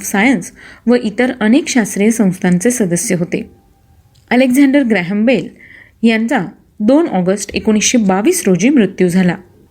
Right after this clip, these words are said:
तर मित्रांनो, आजच्या सत्रात आपण अलेक्झांडर ग्रॅहम बेल, टेलिफोनचे जनक यांच्याविषयीची माहिती ऐकली.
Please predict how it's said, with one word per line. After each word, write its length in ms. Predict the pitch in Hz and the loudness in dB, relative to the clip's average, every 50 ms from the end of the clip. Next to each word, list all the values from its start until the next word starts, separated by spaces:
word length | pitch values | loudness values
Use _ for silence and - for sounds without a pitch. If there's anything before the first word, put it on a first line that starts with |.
| _ _ _ _ - | _ _ _ _ -2
तर 80 | 330 320 | 0 2
मित्रांनो, 640 | 277 220 190 - 285 320 349 269 180 175 180 220 - _ - | 2 2 2 0 0 2 2 2 2 0 -2 -8 -12 _ -6
आजच्या 300 | - 220 202 - - 220 | -6 -4 -4 -2 -2 -2
सत्रात 360 | 220 226 196 - 196 196 190 | 0 0 0 0 0 0 0
आपण 320 | 185 180 - 262 185 165 175 - - - - - - - | -2 -2 -2 -2 -4 -4 -6 -10 -16 -20 -20 -18 -8 -2
अलेक्झांडर 600 | 226 226 247 285 285 254 247 285 277 262 269 311 | 0 2 2 2 0 2 2 2 4 4 4 2
ग्रॅहम 480 | 302 240 190 180 175 165 202 240 262 254 | 2 2 0 0 0 0 0 2 4 4
बेल, 180 | 220 175 156 - - - - _ _ _ _ _ - - - - _ - - | 2 2 0 -4 -10 -16 -20 _ _ _ _ _ -20 -20 -20 -20 _ -6 -2
टेलिफोनचे 600 | 226 220 226 254 247 - 254 254 247 233 254 269 | 0 0 0 0 0 0 0 2 2 2 2 0
जनक 340 | 233 185 196 214 254 269 180 - - - - - - _ - - - _ _ - - - _ _ _ _ - _ _ - | 0 2 2 2 2 2 0 -2 -8 -18 -20 -20 -20 _ -20 -20 -20 _ _ -20 -20 -20 _ _ _ _ -20 _ _ 0
यांच्याविषयीची 800 | 214 226 220 220 220 294 311 247 196 - 190 190 185 180 - | 0 0 0 -2 -4 -4 -2 -4 -4 -4 -4 -6 -6 -4 -2
माहिती 320 | 277 247 190 180 175 180 180 | 0 0 0 0 0 0 -2
ऐकली. 320 | 170 170 - - - 233 | -2 -2 -4 -6 -6 -6